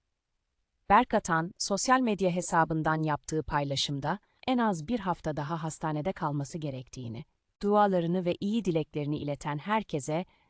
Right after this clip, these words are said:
minnettar olduğunu belirtti. Özellikle Eskişehir Valisi,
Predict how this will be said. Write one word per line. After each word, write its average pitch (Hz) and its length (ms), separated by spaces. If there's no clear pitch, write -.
minnettar 185 580
olduğunu 147 440
belirtti. 131 540
Özellikle 214 580
Eskişehir 180 640
Valisi, 143 540